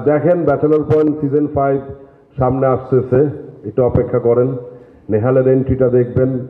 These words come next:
যেরকম ওদিনকে আমি শ্যুট করার পর আমাকে অমি একটু দেখাচ্ছিল, আমি বললাম যে, "একটু মিউজিকটা শুনি আগে।" মিউজিক শোনার পরে বললাম যে, "একটু কি এটা, কোন নিষেধ?" বললো, "নেহালের এন্ট্রি।"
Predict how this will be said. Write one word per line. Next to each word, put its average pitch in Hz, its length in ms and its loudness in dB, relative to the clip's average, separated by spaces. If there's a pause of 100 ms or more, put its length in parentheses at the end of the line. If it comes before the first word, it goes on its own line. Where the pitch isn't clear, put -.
(140)
যেরকম 110 280 0
ওদিনকে 120 340 2
আমি 120 420 2 (460)
শ্যুট 135 180 -2
করার 131 260 0
পর 123 200 2
আমাকে 117 320 0
অমি 123 180 2
একটু 113 240 -2
দেখাচ্ছিল, 101 580 -2
আমি 98 180 0
বললাম 107 340 0
যে, 107 60 -2
"একটু 110 140 -2
মিউজিকটা 127 580 0
শুনি 101 200 0
আগে।" 87 220 -6 (540)
মিউজিক 123 300 0
শোনার 135 180 2
পরে 135 160 2
বললাম 123 300 2
যে, 113 60 -4
"একটু 120 180 -2 (120)
কি 151 240 0
এটা, 131 140 0
কোন 151 220 2
নিষেধ?" 117 380 -2 (440)
বললো, 107 160 0
"নেহালের 113 460 2
এন্ট্রি।" 98 360 -2